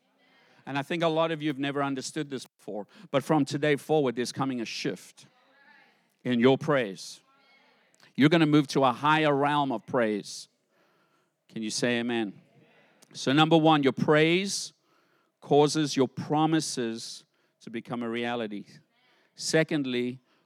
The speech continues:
your praise unlocks the provision. You're gonna pick up the spoils for three days.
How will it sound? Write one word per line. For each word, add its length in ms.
your 240
praise 760
unlocks 580
the 120
provision. 600
You're 100
gonna 180
pick 280
up 280
the 80
spoils 560
for 100
three 280
days. 580